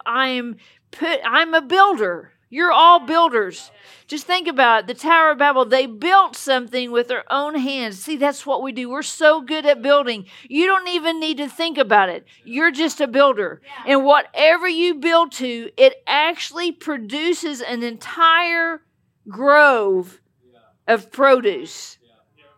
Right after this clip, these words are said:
Speaker 1: You're just so good at building. You sow to the flesh, you reap to the flesh. You sow to the Spirit, you reap the Spirit.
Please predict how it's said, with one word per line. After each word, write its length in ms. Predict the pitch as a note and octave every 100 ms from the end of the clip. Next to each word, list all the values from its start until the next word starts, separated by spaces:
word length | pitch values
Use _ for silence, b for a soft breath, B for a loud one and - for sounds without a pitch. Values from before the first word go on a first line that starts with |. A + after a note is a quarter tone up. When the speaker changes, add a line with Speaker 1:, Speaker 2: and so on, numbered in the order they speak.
| _ _ _ _ _ _ _ _ _ _ _ _ _ _ _
Speaker 1:
You're 160 | D4
just 260 | D4 D#4 -
so 220 | D#4 D4+
good 240 | A#3 C#4+ C4
at 120 | G#3+
building. 600 | C4 F4 G#3+ D3+ D#3+ F#3 _ _ _ _ _ _ _ _ _ _ _ _ _ _ _
You 160 | G#3 A3
sow 320 | - B3+ B3
to 160 | B3+ B3+
the 100 | C4
flesh, 720 | - C#4+ E4+ A4 - - _ _ _
you 280 | B3 D4+ D#4
reap 220 | F#4 E4+
to 140 | C4+
the 80 | G#3+
flesh. 480 | F3 F#3 D3+ - -
You 100 | A#3+
sow 280 | F#3 C4 B3+
to 100 | A#3
the 100 | B3+
Spirit, 540 | - - E4+ G4 F#4+ _ b b
you 200 | C4+ D4
reap 280 | D4+ F4+ -
the 120 | G3+
Spirit. 540 | - - G#3 F3 -